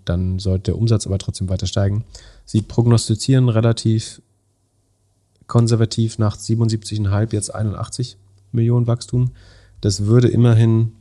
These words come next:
äh, ich glaub, sechsundfünfzig Prozent, ja, sechsundfünfzig Prozent, also knapp unterm Vorquartal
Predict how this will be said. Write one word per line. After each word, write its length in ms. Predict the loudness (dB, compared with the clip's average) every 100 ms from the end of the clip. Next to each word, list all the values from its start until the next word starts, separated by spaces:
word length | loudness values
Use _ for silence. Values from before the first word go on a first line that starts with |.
| _ _ _ _ _ _ _ -18 -4
äh, 180 | 0 0
ich 80 | -2
glaub, 160 | -4
sechsundfünfzig 560 | -6 -8 -8 -8 -8 -10
Prozent, 340 | -8 -4 -2
ja, 120 | -2 -6 -8
sechsundfünfzig 580 | -4 -4 -2 -4 -4 -6
Prozent, 380 | -4 -2 -2 -2
also 140 | -8
knapp 280 | -6 -6 -2
unterm 400 | 2 2 2 0
Vorquartal 680 | 0 0 2 2 2 2